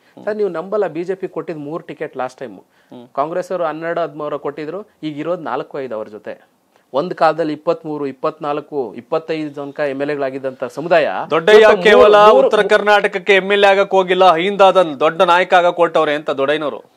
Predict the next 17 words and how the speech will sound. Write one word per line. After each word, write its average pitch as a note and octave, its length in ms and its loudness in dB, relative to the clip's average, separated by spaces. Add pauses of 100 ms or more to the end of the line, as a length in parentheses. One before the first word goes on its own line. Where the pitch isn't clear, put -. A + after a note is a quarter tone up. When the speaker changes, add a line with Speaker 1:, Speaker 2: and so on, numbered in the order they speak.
Speaker 1:
ಇಲ್ಲ G2+ 140 -18
ಸರ್, - 240 -20
ಅಷ್ಟೊಂದು D3 640 -10
ಹುಚ್ಚುತನ D3 420 -10
ಇಲ್ಲ C3 160 -6
Speaker 2:
ಅಷ್ಟು A#2+ 140 -10
Speaker 1:
ನನಗೆ. C3+ 80 -6
Speaker 2:
ಎಮ್ C#3 60 -4
ಎಲ್ C3+ 100 0
ಎ - 20 4
ಆಗೋಣ B2 160 -4
ಸಾಕು A2 280 -14
ಅಂತ. B2+ 100 -8
Speaker 1:
ನಾನು D#3 580 -2 (140)
ರೋಣ D#3+ 320 0
ವಿಧಾನಸಭಾ D#3+ 460 -6
ಕ್ಷೇತ್ರಕ್ಕೆ C3+ 680 -10